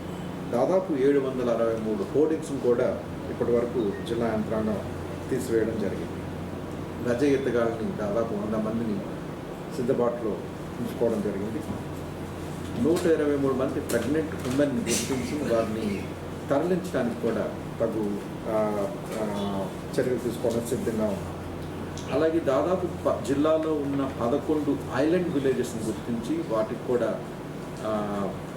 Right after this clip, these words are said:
ఆ, డైలీ రిక్వైర్‌మెంట్స్, అలాగే మెడిసిన్స్ కావచ్చు, డైలీ రేషన్ కావచ్చు,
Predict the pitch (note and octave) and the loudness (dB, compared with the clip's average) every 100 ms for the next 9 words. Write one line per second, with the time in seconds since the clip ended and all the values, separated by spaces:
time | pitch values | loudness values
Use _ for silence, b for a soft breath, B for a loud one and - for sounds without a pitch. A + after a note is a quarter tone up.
0 | - - - A2+ G#2+ G#2 G2+ F#2 - - | -8 -8 -6 -4 -2 -2 -2 -4 -6 -8
1 | - - - - G#3+ D#3+ B2 - A#2+ G2+ | -8 -8 -2 2 4 4 2 0 0 0
2 | G2 - - - - - - A#2 A#2 A2+ | -2 -4 -8 -8 -10 -8 -4 -2 0 2
3 | G#2 F2 G#2+ A2 A#2 C3 A#2+ - A#2 A2+ | 0 -2 -4 -2 -2 -4 -4 0 2 2
4 | A2+ C3+ C3 B2+ - - - - - - | 0 -2 0 -2 -4 -8 -8 -8 -8 -8
5 | - - - - - - A#2 A#2 A#2 B2 | -8 -8 -8 -8 -6 -4 0 2 4 2
6 | G#2+ G#2+ A#2 A2+ A2 A2 G#2+ C3 B2+ | 2 0 -2 0 0 0 -2 -2 -2